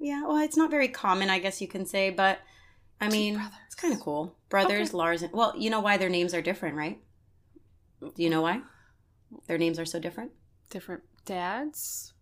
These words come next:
Speaker 1: They are foster brothers.
Speaker 2: Okay.
Speaker 1: Okay. There, now there's
Speaker 2: Okay.
Speaker 1: the connect. I can se-, I can sense that you were disconnected in how different the names were.
Speaker 2: Yes, like, it's, yeah.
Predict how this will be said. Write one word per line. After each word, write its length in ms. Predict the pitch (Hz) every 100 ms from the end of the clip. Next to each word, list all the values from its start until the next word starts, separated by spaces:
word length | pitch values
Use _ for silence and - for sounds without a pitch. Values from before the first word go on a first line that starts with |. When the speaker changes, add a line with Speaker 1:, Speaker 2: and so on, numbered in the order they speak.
| _ _
Speaker 1:
They 340 | 160 175 196 233
are 300 | 214 214 214
foster 380 | 254 320 330
brothers. 440 | 220 - - - -
Speaker 2:
Okay. 320 | 190 - 175 - - -
Speaker 1:
Okay. 360 | 165 160 - -
There, 260 | 180 190 202
now 580 | 175 185 190 190 190 175
there's 280 | 170 170 165
Speaker 2:
Okay. 100 | 160
Speaker 1:
the 60 |
connect. 260 | 165 143 -
I 80 | 175
can 180 | 208
se-, 240 | 202 220 -
I 120 | 196
can 180 | 190 196
sense 360 | - 254 247 254
that 180 | 240 -
you 140 | 190
were 260 | 180 175 170
disconnected 640 | 170 180 - 165 160 170
in 100 | 156
how 120 | 160 147
different 340 | 151 151 143
the 60 | 139
names 280 | 95 -
were. 100 | -
Speaker 2:
Yes, 420 | 269 302 247 214 -
like, 160 | 247
it's, 260 | 247 - -
yeah. 280 | - 214 180